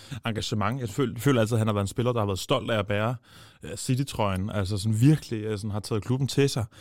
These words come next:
Og det skal slutte på den her måde. En spiller af den kaliber, som jeg virkelig, altså, har været en af mine top, top, altså, yndlingsspillere for City, når han har været på sit bedste. Altså, jeg synes, det, det, altså, det er jo, altså, forbandelsen på venstrebakken, øh, altså, det er bare,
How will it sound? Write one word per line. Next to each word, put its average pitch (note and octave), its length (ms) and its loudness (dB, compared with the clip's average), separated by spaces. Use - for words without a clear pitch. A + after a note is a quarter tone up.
Og G2+ 160 -2
det B2+ 100 2
skal - 120 -4
slutte - 280 -2
på - 80 0
den B2 240 -2
her A2+ 100 2
måde. G#2 240 2
En A2+ 60 -2
spiller B2 280 0
af A2+ 80 -4
den A#2+ 140 -2
kaliber, A2 340 -4
som G2 140 -2
jeg A2 120 0
virkelig, C3 360 4
altså, G2+ 200 -4
har G2 120 0
været G2 240 0
en - 80 -4
af G#2+ 60 -4
mine G#2+ 180 -2
top, - 260 -2
top, - 320 -4
altså, G#2+ 200 -6
yndlingsspillere C3 560 2
for - 80 -16
City, A#2+ 220 -4
når A2 80 2
han G#2 100 0
har G2+ 60 0
været G2+ 140 0
på G2+ 80 0
sit F#2+ 160 -4
bedste. A2+ 260 -4
Altså, G2 200 -6
jeg G#2 60 -2
synes, G#2 60 -8
det, G2+ 540 0
det, G#2+ 360 -2
altså, G#2 160 -2
det A2+ 120 2
er A2 40 4
jo, G#2+ 180 2
altså, G2+ 260 0
forbandelsen A#2 500 0
på A#2 60 2
venstrebakken, G#2+ 560 0
øh, G#2+ 320 -2
altså, A2 200 -2
det - 100 2
er C3 100 6
bare, A2 200 4